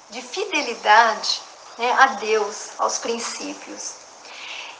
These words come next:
E ele então respeita, valoriza, dá um lugar de importância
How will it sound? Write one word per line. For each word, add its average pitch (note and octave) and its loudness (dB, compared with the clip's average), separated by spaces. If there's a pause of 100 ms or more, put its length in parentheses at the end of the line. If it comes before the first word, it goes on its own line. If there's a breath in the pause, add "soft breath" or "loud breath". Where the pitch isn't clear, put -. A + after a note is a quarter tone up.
E F4 2
ele D#4+ 6
então D4+ 10
respeita, C#4+ 2
valoriza, A3+ 4 (500 loud breath)
dá D4 12
um C#4+ 4
lugar D4+ 8
de C#4+ -2
importância D4+ -2